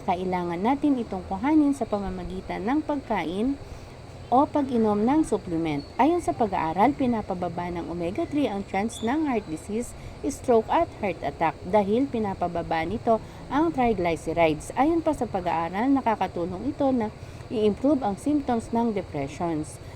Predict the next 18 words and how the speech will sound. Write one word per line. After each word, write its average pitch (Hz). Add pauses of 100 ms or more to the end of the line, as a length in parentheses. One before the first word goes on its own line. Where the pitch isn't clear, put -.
Natuklasan 208
na 180
ang 175
taong 247
may 294
depression, 233 (280)
schizophrenia 190
at 240
bipolar 233
disorder 190
ay 233
mababa 175
ang 262
omega-three. 170 (320)
Kaya 233
pinapayo 220
ang 175
omega-three 175